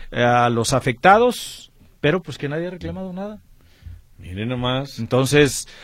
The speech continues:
Speaker 1: ya a la corregidora se le están dando, eh, ahora sí que, eh, la última manita de gato para que luzca sus mejores galas el domingo cuando vuelva a reabrir sus puertas en el duelo entre Querétaro y el Toluca.
Speaker 2: Ujú.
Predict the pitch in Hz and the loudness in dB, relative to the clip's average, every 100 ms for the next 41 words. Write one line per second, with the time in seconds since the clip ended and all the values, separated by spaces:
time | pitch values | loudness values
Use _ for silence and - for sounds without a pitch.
0 | - - 131 147 170 165 139 135 123 147 | -18 0 6 8 8 6 2 0 0 0
1 | 160 190 196 143 120 147 147 156 147 143 | 4 4 2 0 -2 -2 0 -2 0 0
2 | 120 104 98 117 110 123 139 - 139 147 | 0 -2 -6 -6 -2 0 0 -2 0 2
3 | 123 101 - - - - 113 113 113 131 | 2 0 -6 -14 -12 -8 -4 -2 -2 -2
4 | 139 139 123 131 131 151 165 170 - 151 | -2 0 0 2 4 4 6 6 4 2
5 | 143 147 143 151 156 - - - 120 131 | 4 4 4 2 2 0 -14 -2 0 0
6 | 139 - 107 107 107 139 135 139 135 139 | 0 -2 -2 -4 -2 0 2 2 2 2
7 | - 127 147 170 175 160 156 143 120 120 | 0 0 2 0 -2 -4 -4 -6 -6 -4
8 | 131 120 120 131 - 101 101 104 117 135 | -4 -4 -2 -4 -2 -4 -2 -4 -4 -2
9 | 156 - 165 139 160 - - - - - | -2 4 4 4 2 0 -4 -16 -18 -8
10 | 110 104 104 127 127 135 139 135 131 131 | -4 -2 0 0 0 -2 0 0 2 0
11 | 120 113 107 110 143 165 208 - - - | 0 -2 -2 -2 -6 -8 -10 -18 -20 -10
12 | 101 101 101 | -6 -6 -6